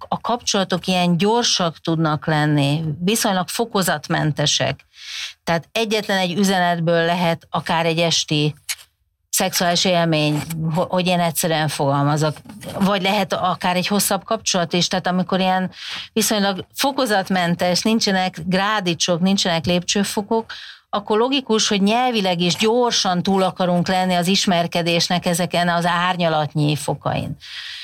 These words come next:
Ugyanakkor néhányan azt mondják, hogy minél több fokon megy át egy emberi kapcsolat, annál értékesebbnek érezzük.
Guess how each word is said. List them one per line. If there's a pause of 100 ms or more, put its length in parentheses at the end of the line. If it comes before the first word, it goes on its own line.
(120)
Ugyanakkor
néhányan
azt
mondják,
hogy (360)
minél (120)
több (220)
fokon
megy
át
egy
emberi
kapcsolat,
annál
értékesebbnek
érezzük.